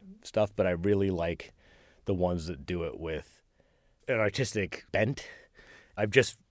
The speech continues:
finished a script that is a revenge thriller set in the woods. My goal was to make it so these characters are characters you would enjoy in a non-thriller. It's not like you don't really know these people and then they just start getting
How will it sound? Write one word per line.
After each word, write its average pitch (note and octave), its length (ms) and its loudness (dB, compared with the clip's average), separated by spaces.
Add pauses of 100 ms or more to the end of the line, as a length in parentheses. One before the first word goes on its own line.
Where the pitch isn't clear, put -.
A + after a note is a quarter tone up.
finished A#2 320 2
a G#2+ 60 0
script G2+ 520 2
that F#2 280 0
is F2+ 280 -4
a F2+ 160 -2
revenge F#2+ 440 -2
thriller F#2 280 -2
set E2+ 200 -6
in F2 40 -8
the F2 80 -6
woods. E2+ 360 -8 (440)
My G2+ 280 0
goal A2+ 300 6
was G#2+ 180 4
to A2+ 100 -4
make G2 260 0
it F#2 160 -8
so G#2 140 -8
these F#2 200 -4
characters A2+ 560 0
are F#2 80 -2
characters G2+ 440 -2
you G2+ 140 0
would G2 120 2
enjoy F#2 500 0
in F#2 120 -6
a F2+ 120 -4
non-thriller. F2+ 1800 -8
It's D#2 200 -8
not G#2+ 280 2
like F2+ 240 -2
you G2 100 0
don't G#2 140 0
really G#2 200 0
know G2+ 160 2
these F#2+ 180 -4
people G2 260 -4
and F2+ 80 -4
then F2 80 -6
they F2 80 -4
just D#2+ 120 -8
start F2+ 180 -6
getting E2 400 -8